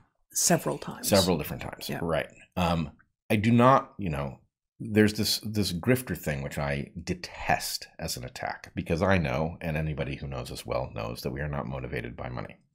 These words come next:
Speaker 2: I do not want to use as a litmus test, did you come out ahead or not?
Speaker 1: No,
Speaker 2: We
Speaker 1: that's not,
Speaker 2: can't
Speaker 1: that's
Speaker 2: dic-,
Speaker 1: not the right litmus
Speaker 2: we
Speaker 1: test.
Speaker 2: can't
Speaker 1: Yeah.
Speaker 2: dictate whether or not we will come out ahead or not in the end. The point is, it wouldn't change what we were saying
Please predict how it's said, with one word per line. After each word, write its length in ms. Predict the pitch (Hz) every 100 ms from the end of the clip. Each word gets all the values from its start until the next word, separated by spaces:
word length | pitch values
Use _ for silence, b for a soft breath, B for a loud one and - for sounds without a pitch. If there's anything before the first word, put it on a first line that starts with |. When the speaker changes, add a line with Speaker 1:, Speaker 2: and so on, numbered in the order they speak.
| B B B B B B B _
Speaker 2:
I 80 | 107
do 100 | 95
not 240 | 104 117
want 220 | 113 95 -
to 80 |
use 260 | 78 76 69
as 120 | 65
a 40 | 67
litmus 380 | 73 78 73 -
test, 420 | 57 50 - -
did 140 | -
you 80 | 76
come 180 | - 76
out 140 | 71
ahead 380 | 69 90 123 147 _ _ _
or 100 | 90
not? 400 | 76 - - - _ _ 240
Speaker 1:
No, 160 | 185
Speaker 2:
We 80 | 170
Speaker 1:
that's 120 | 120
not, 100 | 170
Speaker 2:
can't 220 | 139 78 156
Speaker 1:
that's 140 | 160
Speaker 2:
dic-, 80 | 175
Speaker 1:
not 200 | 160 -
the 60 | 139
right 160 | 127 117
litmus 280 | - 131 110
Speaker 2:
we 80 | 135
Speaker 1:
test. 120 | 139
Speaker 2:
can't 260 | - 95 76 62
Speaker 1:
Yeah. 60 |
Speaker 2:
dictate 500 | 76 76 - 60 60
whether 260 | 73 65 62
or 80 | 62
not 240 | 62 -
we 120 | 76
will 320 | 67 71 87 92
come 200 | 82 71
out 240 | 73 -
ahead 360 | 71 71 69 71 -
or 140 | 73
not 240 | 58 58 -
in 100 | 73
the 140 | 101
end. 180 | 107 62
The 60 | -
point 320 | - 73 -
is, 200 | 57 -
it 80 | 55
wouldn't 240 | - 78
change 280 | - 62 73
what 140 | -
we 60 | 71
were 80 | -
saying 500 | - 131 67 135